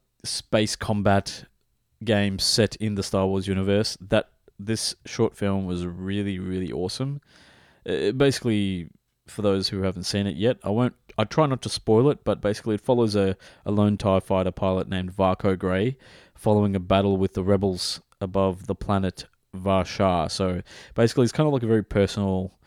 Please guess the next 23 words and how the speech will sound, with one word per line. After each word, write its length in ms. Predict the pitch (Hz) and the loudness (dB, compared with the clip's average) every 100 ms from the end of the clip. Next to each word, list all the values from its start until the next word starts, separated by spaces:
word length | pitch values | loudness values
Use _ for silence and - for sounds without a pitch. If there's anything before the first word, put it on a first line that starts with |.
| _ _ - | _ _ -8
kind 140 | 98 | -6
of 360 | 90 85 - _ _ _ _ _ _ _ _ _ _ _ - _ _ - | -6 -8 -16 _ _ _ _ _ _ _ _ _ _ _ -20 _ _ -18
take 400 | - 98 101 - - - | -8 -4 -4 -6 -18 -6
on, 500 | 101 95 92 95 - _ _ - | -4 -4 -8 -14 -16 _ _ -12
you 60 | |
know, 100 | 98 | -8
Star 340 | 92 - 92 92 | -8 -4 -2 -2
Wars. 380 | 101 104 107 - _ _ _ _ | -2 -4 -4 -10 _ _ _ _
You 80 | 101 | -8
know, 160 | 104 101 | -4 -4
it, 160 | 98 - | -6 -8
it's 260 | 85 - | -10 -10
just 140 | 113 - | -10 -4
something 200 | 110 107 | -4 -4
from 180 | 104 | -4
the 80 | 98 | -6
soldier's 500 | - - 92 95 104 | -4 -2 -2 -2 -4
perspective 600 | - 104 - 101 104 104 | -4 -8 -6 -6 -4 -4
of 160 | 98 - | -6 -8
just 220 | 92 - | -10 -6
like, 140 | 92 | -6
um, 120 | 87 98 _ _ _ _ _ _ | -6 -8 _ _ _ _ _ _
and 380 | 110 110 104 104 | -2 -2 -2 -8